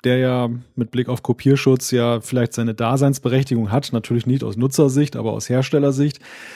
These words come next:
und der anderen Geschichte, die mich völlig überrascht hat, dass du eben dann aber eben nicht nur einfach irgendeine Internetverbindung brauchst, sondern eben auch anscheinend eine ziemlich gute und wo dann eben sich die Frage stellt,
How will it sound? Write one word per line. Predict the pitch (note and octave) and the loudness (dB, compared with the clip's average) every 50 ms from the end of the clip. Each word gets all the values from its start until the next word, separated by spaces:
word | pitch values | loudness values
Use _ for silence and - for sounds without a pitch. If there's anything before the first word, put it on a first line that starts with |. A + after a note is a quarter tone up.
| - - - | -20 -10 -4
und | - D3+ A#2+ | -2 0 2
der | C3 B2+ B2 B2 B2 B2 A#2+ A#2 - - - - _ _ - | 4 4 4 2 0 0 -2 -4 -6 -10 -16 -20 _ _ -8
anderen | - C3 C#3+ C#3+ C#3+ D3+ D3 C#3 | -4 -2 -2 0 0 0 2 2
Geschichte, | C#3+ C3+ - - D3+ - - C#3+ C#3 C#3+ C#3 B2+ | 0 0 0 -2 -2 -2 0 2 2 2 2 0
die | A#2+ A2+ A#2+ A#2+ A#2+ B2 - - | -2 -6 -2 0 0 0 -2 -2
mich | - C3 D#3+ G3+ G3+ - | 0 2 2 2 2 2
völlig | - D3+ C3 C3 A2+ | 2 2 4 4 2
überrascht | A#2+ A#2 A2+ A2 A2 A#2 B2 - - | 2 0 0 0 -2 -4 -4 -2 0
hat, | A#2 B2 B2+ - - - | 0 0 -2 -2 -4 -4
dass | B2+ B2+ | -4 -4
du | - C3 | -4 -4
eben | A2+ A#2+ C3+ C3+ C3+ B2+ | -2 0 0 0 0 0
dann | B2+ B2+ B2+ B2+ | 0 -2 -2 -2
aber | A#2+ A#2+ B2 C3 B2+ B2 A#2 - _ _ _ - | -4 -4 -2 -2 -2 -4 -4 -8 _ _ _ -4
eben | C#3+ C#3+ C3 C3 | 0 0 2 4
nicht | C#3 E3+ D#3+ - - | 4 2 2 0 -4
nur | D3 C#3+ C#3 C3+ - | -2 0 0 0 0
einfach | B2+ C#3 C#3 C3+ A#2+ A#2 | -2 -2 -2 -2 -2 -4
irgendeine | - D#3+ F#3 A3 A3 E3 C3 B2 B2 A#2+ | 0 2 2 4 4 2 2 0 0 -2
Internetverbindung | A#2 B2+ A#2+ A#2+ A#2 A2+ - - A2 G#2 A#2 A2+ A2+ A2+ A2+ G#2+ | -2 -2 -2 -2 -2 -2 -2 -4 -4 -4 -2 -2 -2 -4 -4 -6
brauchst, | - G#2 G#2+ B2 D#3 D#3+ - - - | -4 -2 0 2 2 0 0 -2 -2
sondern | B2+ B2 B2+ C3 C3 C3 C3 - - - - - - - - - | 0 0 2 2 2 0 0 -4 -8 -18 -20 -20 -20 -16 -6 0
eben | B2+ C3+ C3+ | 2 2 2
auch | C3 B2+ B2 A#2 | 2 0 -2 -2
anscheinend | - - - C3 C3 B2+ - C3+ C3 C3+ C3+ - | -4 -6 -6 -4 -2 0 2 2 2 2 2 0
eine | B2+ C3 B2 | -2 -4 -4
ziemlich | - - - B2+ A#2+ G#2 - | -2 0 0 2 2 2 0
gute | - D3 F3+ F3+ - A#2 A#2+ D3+ E3 - - | 0 0 0 2 2 2 0 0 -2 -6 -8
und | - A#2 A2+ - - G#2+ - | -8 -8 -8 -8 -10 -12 -4
wo | - C3 | 0 2
dann | C3 C3+ B2+ | 2 2 2
eben | C3 C3 C3 B2 | 0 -2 -4 -2
sich | B2 C3+ C3 | -2 -4 -4
die | - A#2+ | -4 -8
Frage | - - - A2 B2 C3+ C#3 | -8 -6 -4 -2 0 0 0
stellt, | C3+ - C3+ C3+ C3 | 2 4 4 4 4